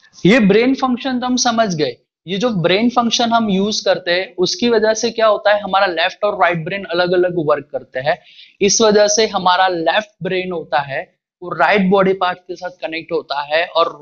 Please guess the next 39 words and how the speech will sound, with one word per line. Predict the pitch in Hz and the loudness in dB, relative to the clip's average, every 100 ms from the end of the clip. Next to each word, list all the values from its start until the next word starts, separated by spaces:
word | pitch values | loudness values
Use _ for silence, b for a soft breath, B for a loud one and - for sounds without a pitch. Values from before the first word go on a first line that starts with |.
| 147 | 0
right | 147 180 185 | 2 4 2
brain | 170 185 175 | 2 0 -2
होता | 156 160 | -4 0
है, | 170 | 2
वो | |
left | 185 170 180 156 | 2 2 2 2
body | 160 147 | 2 0
पार्ट | 143 131 | -2 -6
के | - 123 | -6 -12
साथ | - | -14
connect | 123 120 _ | -14 -14 _
होता | 110 113 | -12 -12
है। | B B B B B | B B B B B
आप | 156 190 | 2 2
लोगों | 233 220 220 | 2 0 0
ने | 226 | -2
अभी | 208 208 | -2 -4
तक | 214 220 - | -4 -6 -8
किया | 196 202 214 | -2 2 2
है, | 185 131 120 _ _ | 0 -10 -16 _ _
या | 175 | -8
exercise | 160 - 180 175 190 208 | -6 -8 -2 0 2 0
मैंने | 202 190 | -4 -6
बताई | 175 156 156 175 180 | -2 -2 0 2 2
है, | 143 107 _ _ b b b b 165 | 0 -4 _ _ b b b b 0
वो | |
इसलिए | 190 190 214 233 240 | 0 2 -2 0 2
आप | 226 226 | 0 -2
नहीं | 202 190 208 | -6 -4 -2
कर | 196 180 | -2 -2
पाए | 175 160 165 | 0 2 0
क्योंकि | - 180 185 | 0 -2 0
आपके | 190 185 202 | -2 0 -2
brain | 165 160 165 170 | 0 0 0 0
को | 190 | 0
इसका | 180 - 180 | 0 -2 -2
habit | - 135 147 156 135 | 0 -2 -2 -4 -8
नहीं | 113 | -12
है, | 107 | -16